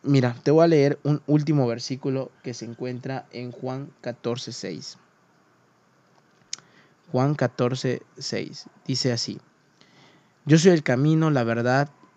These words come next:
y la vida. Nadie puede ir al Padre si no es por medio de mí". Así de simple. Entonces, ¿qué hiciste con tu vida?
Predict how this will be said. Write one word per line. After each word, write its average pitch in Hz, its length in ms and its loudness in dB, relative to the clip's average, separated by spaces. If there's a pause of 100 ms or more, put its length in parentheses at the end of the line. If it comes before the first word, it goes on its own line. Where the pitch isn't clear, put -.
(500)
y 127 80 -6
la 117 140 0
vida. 113 280 0 (140)
Nadie 135 300 2
puede 123 220 0
ir 117 60 0
al 113 120 -4
Padre 135 400 0
si 127 120 -8
no 120 80 -4
es 117 80 -6
por 113 160 -6
medio 113 240 -4
de 110 80 -2
mí". 120 180 0 (920)
Así 143 200 -2
de 135 60 2
simple. 127 400 -6 (840)
Entonces, 143 680 2 (2500)
¿qué 208 100 8
hiciste 190 380 6
con 123 160 0
tu 127 100 0
vida? 113 300 0